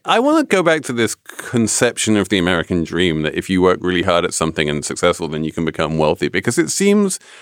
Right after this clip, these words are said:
I mean, Emily is scrunching her nose and shaking her head. You know, obviously, this is not true. If I become, you know, like, if you become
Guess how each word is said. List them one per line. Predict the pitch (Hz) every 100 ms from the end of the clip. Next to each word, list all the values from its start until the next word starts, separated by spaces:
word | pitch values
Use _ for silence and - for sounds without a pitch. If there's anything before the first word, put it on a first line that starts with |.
| -
I | 139
mean, | 147 151 143 _ _ -
Emily | 147 160 156
is | 123
scrunching | - 127 117 120 110
her | 107
nose | 104 104
and | 92
shaking | 98 90 92
her | 90
head. | 90 73 - -
You | 143
know, | 147
obviously, | - 180 180 208 190 190 180 165 151 - _ - -
this | 170 156
is | 190
not | 180 165 151
true. | - 139
If | 117
I | 127
become, | 120 - 123 131 123 120 107 -
you | 85
know, | 101
like, | 104 95 92
if | 113
you | 127
become | 127 117 110 92